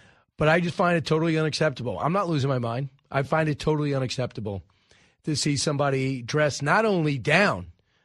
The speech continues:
I mean, people are, "Well, no tie." Okay. "Well, you know what? No jeans." All right, he's wearing jeans. Now, you look at a guy, ripped sweats, no socks, sandals, ripped hoodies with no sleeves. Are you crazy?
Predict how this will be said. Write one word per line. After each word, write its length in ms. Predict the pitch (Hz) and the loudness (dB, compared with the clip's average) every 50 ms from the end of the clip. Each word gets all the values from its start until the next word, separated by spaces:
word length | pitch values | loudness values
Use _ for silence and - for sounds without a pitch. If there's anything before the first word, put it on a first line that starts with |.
| _ - | _ -6
I 60 | 151 | -4
mean, 80 | 151 131 | -2 0
people 220 | 175 214 202 170 | 0 0 2 0
are, 60 | 147 | 0
"Well, 260 | 131 151 214 240 220 196 | 0 2 4 4 4 4
no 180 | 185 202 196 | 2 0 0
tie." 400 | 170 - - 143 131 98 101 - _ _ _ _ _ _ - 233 | 0 -2 -2 -2 -2 -2 -6 -10 _ _ _ _ _ _ -20 -18
Okay. 340 | 190 - 123 120 117 107 - _ _ _ _ _ _ _ - | -12 -10 -8 -8 -8 -10 -12 _ _ _ _ _ _ _ 0
"Well, 180 | 220 220 220 | 2 2 4
you 140 | 214 196 190 | 4 2 2
know 100 | 196 196 | 2 2
what? 260 | 190 185 185 185 175 | 2 2 2 2 2
No 160 | 165 180 214 | 2 2 2
jeans." 500 | 220 151 151 180 156 127 98 - - - - _ _ _ - | 2 2 0 -2 -2 -4 -8 -12 -18 -20 -20 _ _ _ -14
All 80 | 160 | -10
right, 140 | 160 160 143 | -10 -8 -8
he's 100 | 127 - | -8 -8
wearing 200 | 143 127 131 123 | -8 -8 -6 -6
jeans. 280 | 107 98 113 110 107 107 - _ _ _ _ _ _ _ _ _ _ _ - | -6 -6 -8 -8 -8 -10 -14 _ _ _ _ _ _ _ _ _ _ _ -4
Now, 140 | 170 190 208 | -2 -2 0
you 200 | 196 180 175 185 | 0 0 -2 -2
look 140 | 220 277 269 | -2 -2 -4
at 100 | 277 240 | -4 -4
a 60 | 165 | -4
guy, 260 | - 196 202 247 277 254 | -4 -4 -4 -4 -4 -4
ripped 420 | 156 123 117 143 220 302 311 - | -4 -4 -2 -2 -2 -4 -4 -6
sweats, 760 | - - - - - 147 147 160 208 247 285 - - - - | -10 -8 -8 -8 -8 -6 -4 -2 -2 -2 -2 -4 -8 -8 -6
no 220 | 170 165 156 151 | -4 -2 -2 -2
socks, 600 | 139 - - - - 180 180 220 233 277 - - | -2 -4 -4 -2 -2 0 0 0 0 -2 -2 -6
sandals, 920 | - - - - - 185 196 214 233 262 277 285 294 294 285 277 294 - - - - - - _ | -8 -6 -6 -4 -4 -2 -2 -2 -2 -2 -2 -2 -4 -4 -4 -4 -6 -10 -14 -18 -20 -20 -14 _
ripped 420 | - 147 151 202 277 349 - - - | -4 -2 0 0 0 0 -2 -2 2
hoodies 380 | - 214 262 302 330 349 330 170 | 2 2 4 2 0 -2 -4 -4
with 140 | 190 202 175 | -4 -4 0
no 240 | 190 226 233 277 | 0 2 2 0
sleeves. 720 | 240 - - - - 170 160 214 220 240 269 359 349 320 - | 0 -4 -8 -8 -8 -6 -6 -4 -4 -2 -4 -4 -6 -8 -8
Are 40 | 190 | -4
you 200 | 202 208 226 196 | -4 -2 -4 -4
crazy? 840 | - - - - - 196 208 220 247 254 285 233 247 294 294 294 | -6 -10 -12 -10 -6 -4 -2 -2 -2 -2 -2 -2 -2 -2 -4 -6